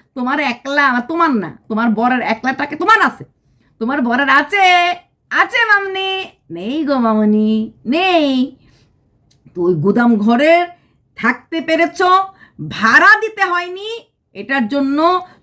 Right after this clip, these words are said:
দশ বার পেন নাম ঠুকো শ্বশুরমশাইয়ের পায়ে। কত বড় দুটো রুম ছিল। হ্যাঁ, আজকে ঠিক বলেছে,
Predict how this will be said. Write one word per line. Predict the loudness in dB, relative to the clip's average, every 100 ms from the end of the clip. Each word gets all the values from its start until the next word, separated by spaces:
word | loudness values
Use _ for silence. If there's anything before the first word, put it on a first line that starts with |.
| -2
দশ | 2 2 2
বার | 2 2
পেন | 0 0 0
নাম | 2 0 0
ঠুকো | 0 -2 0 -2 -2 -8 _ _
শ্বশুরমশাইয়ের | -10 -8 -4 -2 0 -2 0 -2
পায়ে। | 0 0 0 -4 -12 _ _ _ -2
কত | -2 0
বড় | 0 2 2
দুটো | 2 0 0 -2
রুম | 0 0 0 2 2 2 0 0
ছিল। | 0 0 2 0 -4 -8
হ্যাঁ, | -8 -6 -4 -6 -8 -12 _ _
আজকে | 0 2 2 -2
ঠিক | 0 0 0 -2
বলেছে, | -2 -2 -4 -6